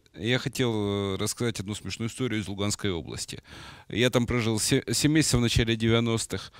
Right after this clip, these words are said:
А, водоканал, э, там запитывался от железной дороги. А тот дом, в котором я жил, от городской сети.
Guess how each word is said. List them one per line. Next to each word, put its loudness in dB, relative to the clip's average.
А, 0
водоканал, 2
э, -8
там -2
запитывался -2
от -4
железной 0
дороги. 0
А 0
тот -2
дом, 4
в -2
котором 0
я 2
жил, 0
от -2
городской 0
сети. -8